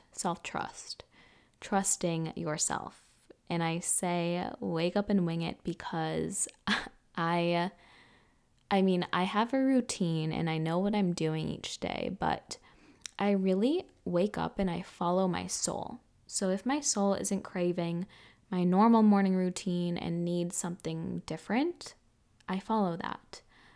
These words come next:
If I had planned to record a podcast that day and my soul is saying no, I follow that. If my soul is calling me to move to L A or to Hawaii or to Miami, like many of you have seen me do,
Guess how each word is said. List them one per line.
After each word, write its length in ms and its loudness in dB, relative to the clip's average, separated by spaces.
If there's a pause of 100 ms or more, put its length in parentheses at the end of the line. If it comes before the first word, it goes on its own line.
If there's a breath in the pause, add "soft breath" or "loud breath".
(200 soft breath)
If 420 -2
I 140 -2
had 260 -6
planned 380 -4
to 140 -6
record 260 -2
a 40 -2
podcast 960 -2
that 260 -4
day 500 0
and 480 -4 (380 loud breath)
my 160 0
soul 320 0
is 160 -2
saying 400 -2
no, 400 -2 (1080)
I 120 -2
follow 260 6
that. 460 -6 (960 soft breath)
If 200 0
my 140 4
soul 240 4
is 80 2
calling 320 2
me 140 0
to 120 -4
move 260 0
to 140 -6
L 140 -2
A 340 0
or 120 2
to 180 -2
Hawaii 560 2
or 140 2
to 240 2
Miami, 500 4
like 280 -4 (100)
many 320 2
of 100 0
you 140 4
have 160 -4
seen 260 0
me 140 0
do, 360 2